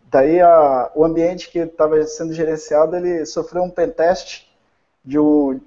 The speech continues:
de uma empresa contratada. Aí o cara veio no relatório de pentest com uma pilha de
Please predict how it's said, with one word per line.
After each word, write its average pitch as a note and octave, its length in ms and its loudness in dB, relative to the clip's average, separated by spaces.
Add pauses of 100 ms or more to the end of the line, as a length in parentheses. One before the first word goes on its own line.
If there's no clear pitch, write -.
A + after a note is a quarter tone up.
(140)
de C3+ 120 -8
uma D#3+ 120 -2
empresa D#3+ 380 -2
contratada. D#3 840 -2 (360)
Aí D#3+ 120 2
o E3 100 4
cara F3+ 260 4
veio F3 340 0
no F#3 100 -4
relatório E3+ 480 0
de E3 80 -12
pentest E3 600 -6
com F3 240 -20 (680)
uma E3+ 180 -8 (500)
pilha F#3+ 420 2
de D3 680 -4